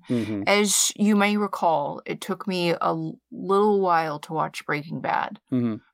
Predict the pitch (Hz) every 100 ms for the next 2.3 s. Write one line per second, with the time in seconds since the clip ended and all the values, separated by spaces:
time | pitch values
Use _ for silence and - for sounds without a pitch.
0 | - 180 196 202 208 220 190 175 170 -
1 | 160 160 160 156 - - 165 156 156 -
2 | - - -